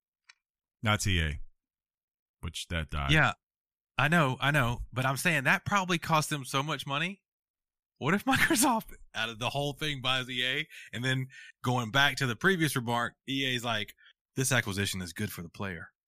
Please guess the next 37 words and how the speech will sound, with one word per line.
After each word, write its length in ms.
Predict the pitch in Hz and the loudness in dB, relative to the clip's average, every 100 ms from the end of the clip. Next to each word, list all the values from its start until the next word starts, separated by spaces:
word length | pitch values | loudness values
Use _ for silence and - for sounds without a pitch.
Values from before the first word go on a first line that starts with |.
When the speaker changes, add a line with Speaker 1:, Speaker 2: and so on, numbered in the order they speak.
| _ | _
Speaker 2:
<laughs> 80 | - - - - _ _ - - - | 10 10 8 -2 _ _ -8 -8 -4
It's 140 | 311 | 0
like, 160 | 285 254 | 2 4
wait, 180 | 190 123 | 4 4
what? 320 | 92 95 226 - _ - - | 0 0 2 2 _ -6 4
Speaker 1:
I 180 | 165 | 6
want 220 | 262 214 143 | 8 6 8
them 200 | 143 135 | 6 8
to 120 | 123 | 4
leave 300 | 113 127 131 120 | 6 8 8 6
Speaker 2:
<laughs> 60 | |
Speaker 1:
E 140 | 120 120 | 6 6
A 140 | 113 120 | 6 4
for 160 | - | 4
what 160 | 107 101 | 4 4
it 80 | 98 | 4
is 220 | 101 95 | 2 0
and 100 | 98 | -4
just 160 | 85 - | -4 -4
go, 180 | 92 87 | -4 -2
like, 260 | 85 85 | -4 -6
"Here 340 | - 131 135 127 | -6 -4 -2 0
is 320 | 104 92 - - _ _ _ _ _ - | 0 -2 -4 -8 _ _ _ _ _ -10
a 60 | |
billion 400 | 90 92 92 90 | -4 -2 0 0
dollars. 420 | 85 78 78 76 87 | 2 0 0 -4 -4
We 120 | 90 | -4
would 160 | 90 | -4
like 140 | 78 76 - | -6 -8 -6
BioWare. 400 | 76 71 69 69 - | -6 -6 -8 -8 -6
Thank 240 | 76 73 | -8 -8
you." 180 | 71 67 - - | -10 -10 -12 -12
And 100 | 82 | -10
then 360 | 80 76 71 76 | -8 -8 -8 -8
run 160 | 78 | -6
away 380 | 76 71 71 69 - 80 | -6 -6 -8 -8 -10 -8
and 240 | 73 69 | -10 -10